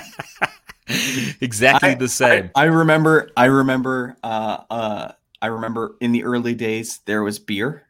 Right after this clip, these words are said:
Speaker 2: Uh, there was three-hour-long episodes, uh, of just yammering, uh, which, you know, has its, has
Speaker 1: It,
Speaker 2: its time,
Speaker 1: I will
Speaker 2: has
Speaker 1: tell
Speaker 2: its
Speaker 1: you,
Speaker 2: places.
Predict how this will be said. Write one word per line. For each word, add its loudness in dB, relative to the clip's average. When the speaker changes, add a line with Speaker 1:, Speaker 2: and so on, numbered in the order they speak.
Speaker 2:
Uh, -10
there 2
was -2
three-hour-long 2
episodes, -6
uh, -8
of -4
just -2
yammering, 0
uh, 0
which, -6
you -8
know, -6
has -2
its, -10
has 4
Speaker 1:
It, 2
Speaker 2:
its -2
time, 2
Speaker 1:
I 6
will 6
Speaker 2:
has 2
Speaker 1:
tell 4
Speaker 2:
its 0
Speaker 1:
you, 2
Speaker 2:
places. -2